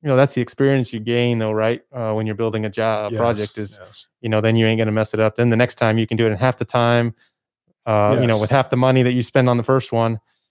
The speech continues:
Speaker 1: And then, and then you know what your value is next time you're building. It's like, "Oh, I know what it took to build this one."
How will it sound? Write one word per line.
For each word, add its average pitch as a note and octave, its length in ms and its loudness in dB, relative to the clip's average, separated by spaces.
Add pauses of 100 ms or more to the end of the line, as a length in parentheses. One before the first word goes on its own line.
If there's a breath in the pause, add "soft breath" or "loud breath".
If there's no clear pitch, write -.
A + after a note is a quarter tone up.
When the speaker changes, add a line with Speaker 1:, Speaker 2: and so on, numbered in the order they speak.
(240)
Speaker 1:
And A#2 220 -2
then, A#2 160 0
and A#2 280 -4
then A#2 120 0
you A#2+ 80 0
know A#2+ 200 2
what A#2 180 -4
your A2+ 100 -4
value A#2 420 2
is A2 240 -4
next A#2+ 280 -8
time A2 180 -2
you're G#2 80 -6
building. A2+ 340 -2
It's G#2 140 -8
like, G#2+ 140 -6
"Oh, G#2+ 80 -4
I A#2 80 2
know B2 160 2
what A2+ 140 0
it - 80 -14
took A#2 180 -6
to A2 80 -16
build A2+ 200 -6
this A2 160 -12
one." G#2+ 260 -6